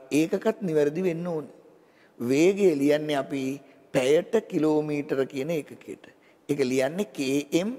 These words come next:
එච් ඍණ එක. දැන් බලන්න පිළිතුර එකසිය විසි එකයි කිලෝමීටර් per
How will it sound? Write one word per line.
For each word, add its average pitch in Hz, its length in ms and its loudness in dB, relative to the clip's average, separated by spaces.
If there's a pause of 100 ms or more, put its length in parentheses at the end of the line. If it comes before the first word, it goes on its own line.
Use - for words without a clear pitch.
(120)
එච් - 440 -2
ඍණ 170 260 0 (100)
එක. 147 220 -4 (540)
දැන් 127 120 -2
බලන්න 147 380 0
පිළිතුර 151 460 0 (840)
එකසිය 180 560 0
විසි 165 320 -2
එකයි 139 400 0 (580)
කිලෝමීටර් 143 840 -2 (1000)
per 160 200 2